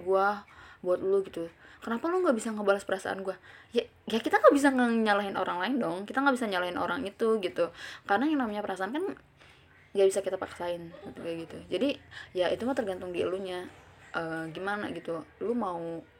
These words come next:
siap atau enggak buat terima konsekuensi itu ketika lu memutuskan untuk ngejatuhin hati lu sama seseorang gitu.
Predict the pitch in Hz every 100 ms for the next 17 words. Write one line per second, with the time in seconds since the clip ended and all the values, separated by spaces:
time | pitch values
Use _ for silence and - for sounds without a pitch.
0 | - - 190 190 214 196 180 185 185 -
1 | 175 165 180 170 180 170 170 170 170 -
2 | 165 - - - 165 180 - 175 175 165
3 | - 180 175 175 - - - - - -
4 | 175 180 190 190 180 - 170 180 170 170
5 | 165 - 165 175 170 170 175 - - -